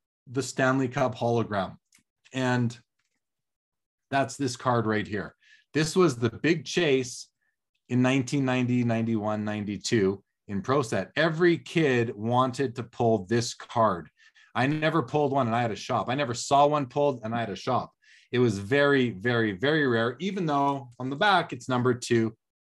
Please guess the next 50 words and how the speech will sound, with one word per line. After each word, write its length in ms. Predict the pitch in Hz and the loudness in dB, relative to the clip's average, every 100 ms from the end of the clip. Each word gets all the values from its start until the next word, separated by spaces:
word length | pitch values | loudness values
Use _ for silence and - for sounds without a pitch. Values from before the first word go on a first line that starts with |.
| _ _ _ - | _ _ _ 0
five 300 | 131 117 107 | 2 2 0
thousand. 600 | - 147 170 113 87 78 _ _ - | 2 4 4 2 -6 -12 _ _ -6
This 120 | 156 | -2
is 80 | 160 | 4
a 60 | |
low 240 | 156 139 156 | 4 6 4
number 260 | 147 120 | 4 2
too, 180 | 107 120 | 0 -2
pretty 200 | - 151 | 0 -2
cool. 180 | 127 127 | 0 -2
This 80 | 127 | -2
is 60 | |
a 40 | 120 | -6
forty-three 540 | 135 151 143 123 135 135 | -2 0 0 -4 -2 -2
of 100 | - | 0
five 240 | 127 120 | 0 0
thousand. 460 | - 120 104 98 95 | 0 -2 -2 -4 -8
The 60 | |
lower 300 | 92 110 135 | -6 -2 0
the 100 | 120 | 0
number, 360 | 113 113 113 107 | -2 -2 -2 -4
kind 180 | - 110 | -6 -6
of 60 | |
the 100 | 92 | -6
cooler 360 | - 120 117 117 | -4 -2 0 0
as 80 | 101 | -2
far 160 | 110 | -4
as 80 | 98 | -2
I'm 160 | 107 113 | -2 -4
concerned. 420 | 127 123 143 156 _ - - _ - | -6 -6 -6 -8 _ -20 -20 _ -8
And, 320 | 113 110 104 | -4 -2 -2
um, 380 | 110 110 104 98 _ _ _ _ | 0 0 -2 -8 _ _ _ _
this 280 | 98 139 131 | -4 -4 -2
is, 140 | 143 | -4
a, 180 | 127 120 | -4 -4
it's 120 | 117 | -6
extremely 580 | 117 - - 156 165 160 - | -6 -8 -6 0 2 0 -2
tough 220 | - 139 | -2 -2
to 100 | - | -2
find 260 | 123 131 123 | -2 0 0
in 80 | 113 | 0
good 180 | 120 110 | -2 -2
condition. 640 | 107 95 180 - 180 170 | -4 -2 -2 0 -2 0
Centering 800 | 135 - - 165 165 165 165 165 | -2 -4 0 0 0 -2 -2 -2
is 160 | 160 - | -4 -4
tough. 320 | 160 156 - | -2 -2 -2
Surface 500 | - 147 156 160 123 | -8 -6 -6 -8 -8
is 140 | 135 | -8
very 320 | 113 139 139 127 | -2 0 0 0
tough. 400 | - 139 127 | 0 0 0